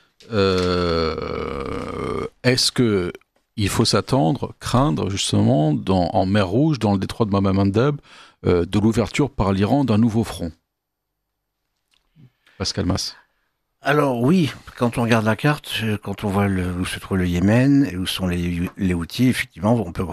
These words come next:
Speaker 2: avoir la crainte que vous exposez. Euh, je dirais par ailleurs que, hum, en face du, du, du Yémen, il y a Djibouti,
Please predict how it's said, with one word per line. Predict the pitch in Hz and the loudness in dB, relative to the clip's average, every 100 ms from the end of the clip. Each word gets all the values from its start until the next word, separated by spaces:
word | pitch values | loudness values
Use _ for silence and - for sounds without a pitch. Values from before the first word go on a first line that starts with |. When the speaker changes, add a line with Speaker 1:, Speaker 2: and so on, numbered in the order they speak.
| - | -8
Speaker 2:
avoir | - 90 107 | -4 -2 0
la | 92 | -2
crainte | 85 - 120 | -4 -2 -2
que | - | -2
vous | 85 85 | -4 -4
exposez. | - - 95 95 80 - - - - _ - | -6 -4 -2 -2 -4 -10 -20 -18 -18 _ -4
Euh, | 104 107 101 101 98 | 0 2 2 0 0
je | 98 110 147 | -2 0 2
dirais | 185 170 147 143 143 147 - | 2 2 0 2 2 0 -4
par | 120 113 | -2 0
ailleurs | 98 113 131 - - | 0 0 0 -4 -6
que, | 117 120 113 - | 0 0 -2 -4
hum, | 95 90 90 87 - | -2 0 0 -2 -4
en | - | -2
face | 120 - 117 113 - - | -2 0 0 0 -2 -6
du, | 85 87 87 85 82 82 | -8 -6 -4 -2 -4 -6
du, | 90 82 78 78 76 80 | -8 -6 -6 -6 -8 -8
du | 92 | -4
Yémen, | 95 95 113 139 147 - | 2 2 4 2 0 -4
il | |
y | 101 | -4
a | 101 | -4
Djibouti, | 98 87 - - - | -2 -4 -8 -14 -20